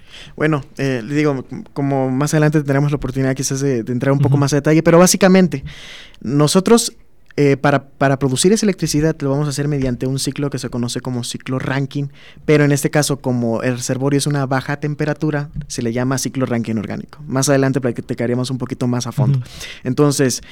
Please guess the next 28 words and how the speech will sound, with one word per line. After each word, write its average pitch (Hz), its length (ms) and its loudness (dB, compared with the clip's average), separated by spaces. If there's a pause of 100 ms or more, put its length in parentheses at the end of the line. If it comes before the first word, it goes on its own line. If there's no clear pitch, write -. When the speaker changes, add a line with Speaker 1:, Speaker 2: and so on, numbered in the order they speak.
(240)
Speaker 1:
pero 170 300 10
ese 190 240 4
ciclo 208 260 4
Rankine 196 340 6
funcionan 160 440 2
con 147 240 2
un 160 100 2
fluido. 196 480 4 (1120)
El, 131 280 2 (120)
la 127 160 4
problemática 143 580 2
ahí, 151 320 2
o 131 100 -4
que 131 120 -4
podría 131 280 0
ralentizar 131 640 -2
el 120 140 0
diseño 135 260 -2
de 147 60 0
ese 143 120 -4
proceso 135 320 -2
es, 143 240 -2
pues, 117 160 -8
¿qué 139 120 -4
fluido 139 340 -2
voy 120 100 -2
a 120 60 0
utilizar? 113 400 -6